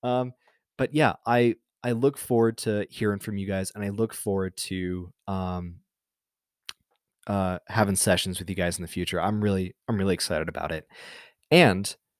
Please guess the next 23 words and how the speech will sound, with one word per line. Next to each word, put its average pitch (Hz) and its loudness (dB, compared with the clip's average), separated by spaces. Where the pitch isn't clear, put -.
also, 131 8
if - 2
you 170 8
don't 233 12
wanna 156 8
have 143 6
a - 0
session 120 4
with 147 2
me, 190 -2
text 143 4
me 180 2
or 123 6
D 120 6
M 135 4
me 123 4
about 110 4
what 120 8
you're 117 2
grateful 110 4
for 85 -6
this - -2
Thanksgiving. 82 -6